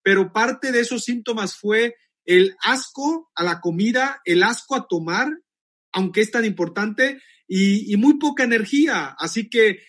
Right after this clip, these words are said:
ni pensaba en cocinarme, ¿no? Me sentía, solo quería estar tirado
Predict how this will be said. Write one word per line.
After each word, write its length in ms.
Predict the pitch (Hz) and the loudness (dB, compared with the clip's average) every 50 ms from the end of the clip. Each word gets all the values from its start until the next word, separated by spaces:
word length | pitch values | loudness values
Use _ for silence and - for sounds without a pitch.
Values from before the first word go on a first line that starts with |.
| _ _ | _ _
ni 140 | 190 220 220 | 0 0 0
pensaba 600 | - - 214 214 202 175 - 254 277 302 330 311 | 2 2 2 2 2 0 -2 -2 0 0 0 0
en 120 | 262 208 | -2 -2
cocinarme, 720 | - 196 185 180 - 185 170 170 165 165 156 147 147 143 143 | -2 -2 -2 -2 -4 -4 -2 -2 -2 -2 -2 -4 -6 -6 -6
¿no? 140 | 160 190 208 | -6 -6 -4
Me 140 | 220 208 | -2 -2
sentía, 600 | 196 202 196 180 170 - 233 247 254 262 262 254 - - _ _ | -2 -2 -2 -4 -4 -2 -2 0 0 0 -2 -4 -8 -14 _ _
solo 280 | - - 269 294 285 | -2 0 0 2 2
quería 200 | 285 269 247 262 | 2 2 2 2
estar 300 | 254 254 - 269 254 - | 0 0 -2 -4 -4 -4
tirado 720 | - 233 208 196 214 226 247 254 262 262 277 285 285 - | 0 2 2 4 4 2 2 0 0 0 -2 -2 -6 -8